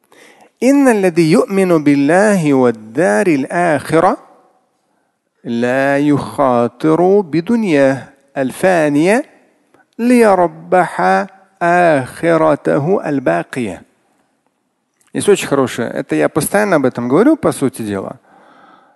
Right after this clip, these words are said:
И мы цитировали не раз аяты и хадисы на этот счет, но он здесь это подчеркивает. Поистине человек, который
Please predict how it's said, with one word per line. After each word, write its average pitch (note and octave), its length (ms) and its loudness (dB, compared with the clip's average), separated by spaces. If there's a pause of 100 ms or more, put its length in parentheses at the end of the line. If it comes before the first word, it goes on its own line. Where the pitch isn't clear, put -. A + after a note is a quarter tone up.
(120)
И A#2 80 -8
мы A#2 140 -4
цитировали A#2+ 380 -6
не A#2+ 120 -4
раз A#2 280 -6
аяты C#3+ 480 -2
и - 20 -6
хадисы E3 440 -4
на C#3+ 60 -2
этот B2+ 120 -4
счет, B2 220 -4
но E3 140 -4
он D3+ 120 -2
здесь C3 180 -4
это A#2 160 -4
подчеркивает. - 760 -4 (840)
Поистине C3 840 -2
человек, D3 720 -2 (200)
который D#3 800 0